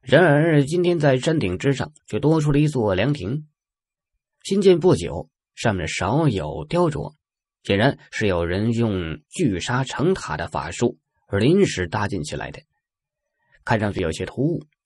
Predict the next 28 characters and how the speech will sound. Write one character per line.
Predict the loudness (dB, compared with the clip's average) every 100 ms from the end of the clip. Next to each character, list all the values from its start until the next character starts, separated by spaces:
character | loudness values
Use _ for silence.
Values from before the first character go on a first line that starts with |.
| _ _ _ _ _
然 | -4 0
而 | 2 0 -4
一 | -4
位 | -2 -2
妙 | 0 0 2
龄 | 0 -2
少 | -2 -4
女 | -4 -8 -10 _
却 | -12 -8
凭 | -4 -2 -2
空 | -2 -4
给 | -4 -4
这 | -4
里 | -4 -6
增 | -4 -4 -2
添 | -2 0
了 | 0
一 | -2
抹 | -4 -8 -8 -6
丽 | -6 -6
色。 | -6 -8 -10 _ _ _ _ _ _ _ _ _ _ _
“珠 | -2 2 4
玉 | 6
为 | 6 4 4 2
唇， | 0 -2 -2 0 0 0
水 | -4 -6 -4
作 | -4 -4
肤。” | -4 -8